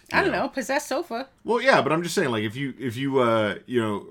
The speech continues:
Speaker 1: like, he's a rabbi, he would immediately go to a Dybbuk. Or it wouldn't be like, "Ah, it's a demon," you know, like, you
Speaker 2: I don't
Speaker 1: you
Speaker 2: know,
Speaker 1: would
Speaker 2: I've
Speaker 1: if you were,
Speaker 2: only
Speaker 1: like,
Speaker 2: ever
Speaker 1: a
Speaker 2: heard of a
Speaker 1: Protestant one or something.
Speaker 2: Dybbuk box. Maybe it's 'cause it's always been a box that I've heard of, but not so much
Speaker 1: Well,
Speaker 2: a
Speaker 1: it's 'cause you,
Speaker 2: sofa.
Speaker 1: you put them in boxes.
Speaker 2: Yeah,
Speaker 1: 'Cause it,
Speaker 2: to
Speaker 1: which I
Speaker 2: keep
Speaker 1: thought
Speaker 2: them,
Speaker 1: was cute
Speaker 2: yeah.
Speaker 1: because it's,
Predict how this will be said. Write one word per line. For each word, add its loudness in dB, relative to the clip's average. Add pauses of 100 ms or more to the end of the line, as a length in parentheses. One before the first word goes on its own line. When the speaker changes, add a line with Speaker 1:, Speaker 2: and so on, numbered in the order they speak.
Speaker 1:
like, -8
he's -4
a 2
rabbi, 2
he 0
would -2
immediately 0
go 0
to 0
a -4
Dybbuk. -4
Or -6
it -4
wouldn't 2
be 2
like, 0
"Ah, 6
it's -4
a -4
demon," -4 (160)
you -6
know, -4
like, -6
you 2
Speaker 2:
I 8
don't 6
Speaker 1:
you 4
Speaker 2:
know, 4
Speaker 1:
would 6
Speaker 2:
I've 4
Speaker 1:
if -4
you 2
were, 2
Speaker 2:
only -2
Speaker 1:
like, -2
Speaker 2:
ever -2
Speaker 1:
a -2
Speaker 2:
heard 0
of -
a 0 (120)
Speaker 1:
Protestant -6
one -10
or -10
something. -10 (380)
Speaker 2:
Dybbuk -6
box. 0
Maybe -4
it's -8
'cause -6
it's -8
always -2
been -4
a -2
box -2
that 0
I've 2
heard -2
of, -4
but -6
not -2
so -4
much -4
Speaker 1:
Well, 0
Speaker 2:
a 4
Speaker 1:
it's 0
'cause 2
you, 0
Speaker 2:
sofa. 0 (160)
Speaker 1:
you -18
put 0
them 2
in -2
boxes. -6
Speaker 2:
Yeah, 4
Speaker 1:
'Cause 0
it, 0
Speaker 2:
to 2
Speaker 1:
which 2
I 4
Speaker 2:
keep 2
Speaker 1:
thought 6
Speaker 2:
them, 4
Speaker 1:
was 0
cute 2
Speaker 2:
yeah. 0
Speaker 1:
because -2
it's, -4